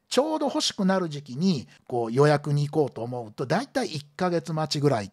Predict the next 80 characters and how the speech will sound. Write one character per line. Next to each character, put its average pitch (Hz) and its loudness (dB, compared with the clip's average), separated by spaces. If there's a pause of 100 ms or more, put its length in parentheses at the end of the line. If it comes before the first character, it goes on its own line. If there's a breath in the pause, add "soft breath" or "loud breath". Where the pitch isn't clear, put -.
(140)
と 117 -8
か - -12
だ 101 -12
っ - -16
た 135 -4
ん 110 -6
で - -8
す - -4
よ 117 -4
ね。 165 2
だ 233 4
か 208 0
ら 156 4
私、 214 0
い 180 -6
つ - -10
も 285 0
十 165 -4
一 185 -6
月 170 -6
の 117 -6
後 220 2
半 226 4
と 180 0
か、 110 -4 (280 soft breath)
十 160 0
二 311 -2
月 254 2
に 117 -4
手 165 -2
に 143 -4
入 131 -4
れ 135 -2
て - -4
る 185 6
こ - -4
と 160 10
が 120 2
多 180 8
か 170 0
っ 147 -12
た 107 -14
ん 95 -14
で 90 -14
す - -10
が、 139 2
今 349 10
回 143 4
は、 156 10 (460)
例 320 6
え 208 12
ば、 127 2 (180)
サ 196 2
ン 247 0
キ 285 0
ャ 302 4
リ 277 2
ア 127 0
だ 120 -2
と、 190 10
え - -8
っ - -4
と、 139 4
通 269 4
常 269 8
版 254 8
は 240 6
ほ 254 8
ぼ 190 8
全 165 8
色、 131 4 (140)
あ 123 2
の、 120 2
全 139 6 (340)
容 143 10
量、 131 4 (260)
在 139 6
庫 127 -4
あ 156 6
る 127 0